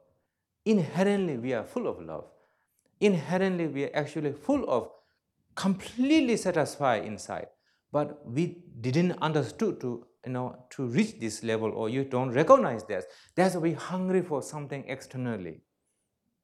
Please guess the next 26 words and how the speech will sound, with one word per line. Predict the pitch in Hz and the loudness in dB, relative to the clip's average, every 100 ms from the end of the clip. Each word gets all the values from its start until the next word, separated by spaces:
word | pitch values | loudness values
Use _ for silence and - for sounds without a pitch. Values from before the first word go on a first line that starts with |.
| _ _ _ _ _ - | _ _ _ _ _ -10
You | 117 | -6
know, | 131 | -2
that's | 151 170 151 | 0 0 0
why | 147 135 | 0 2
I | 143 135 | 0 0
feel | 196 170 | -2 0
like | 131 - | 0 -4
a | - | -6
lot | - 403 349 | -2 0 0
of | 269 | -2
issues | 220 - 175 117 | -4 -6 -6 -8
are, | 127 120 | -8 -6
are, | 117 - | -8 -10
you | 120 | -10
know, | 120 - - | -10 -12 -14
society, | - 123 - 139 135 135 135 131 127 127 | -12 -10 -2 0 0 -2 -4 -8 -8 -10
individual, | 123 117 120 143 135 131 139 139 135 135 - _ _ _ _ - | -8 -8 -6 -6 -6 -4 -2 -2 -4 -8 -20 _ _ _ _ -14
you | 147 | -10
know, | 151 | -8
so | - - 277 | -6 -2 0
many | 277 226 190 | 2 2 2
things, | 170 139 - | -2 -6 -8
y-, | - - | -14 -8
y-, | 123 | -8
you | - | -6
know, | 123 107 | -6 -6